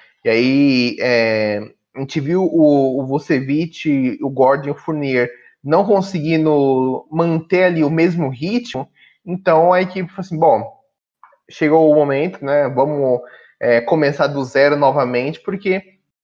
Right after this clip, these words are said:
é a única alternativa da, da equipe. Nesse momento tá,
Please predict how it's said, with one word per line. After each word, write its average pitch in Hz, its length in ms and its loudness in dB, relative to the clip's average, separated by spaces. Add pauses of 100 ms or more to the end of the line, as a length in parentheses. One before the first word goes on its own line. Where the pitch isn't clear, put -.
(560)
é 147 80 4
a 147 80 6
única 180 220 0
alternativa 180 520 -2
da, 170 640 4
da 156 160 2
equipe. 180 360 -6 (460)
Nesse 147 300 -4
momento 147 380 -2
tá, 165 300 0